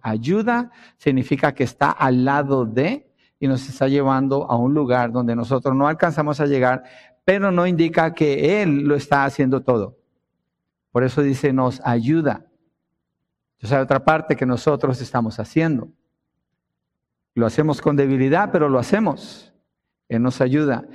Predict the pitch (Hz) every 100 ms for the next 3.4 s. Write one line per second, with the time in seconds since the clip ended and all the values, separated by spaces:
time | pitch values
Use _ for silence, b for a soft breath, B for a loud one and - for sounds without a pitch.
0 | B B - 139 135 151 139 151 127 160
1 | 170 147 - 151 143 147 139 156 156 143
2 | 131 131 151 139 135 143 131 120 117 -
3 | 165 123 113